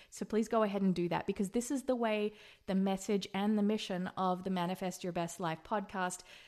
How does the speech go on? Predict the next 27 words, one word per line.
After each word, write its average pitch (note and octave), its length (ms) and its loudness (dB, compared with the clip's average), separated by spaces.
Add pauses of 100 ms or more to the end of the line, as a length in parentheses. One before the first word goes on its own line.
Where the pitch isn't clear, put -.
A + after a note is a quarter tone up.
is G#3+ 180 2
shared G3+ 360 2
with F#3 320 4
millions F#3+ 520 6
of - 220 -6
people F3 380 -4
around D#3+ 320 -2
the D#3 80 -2
world. D#3 380 -2
And F3 100 0
that's F#3 260 -4
really F3+ 320 0
what E3 240 -2
I E3+ 120 -2
am E3 160 -2
super G3+ 400 -4
passionate F3 500 -2
about, E3 440 -2 (280)
to - 140 -4
support F#3 500 -4
you F3 340 0
on D#3+ 380 -4
your E3 160 -8
journey D#3 360 -6
to D#3 120 -6
manifesting. D#3 720 -2
So G3 260 2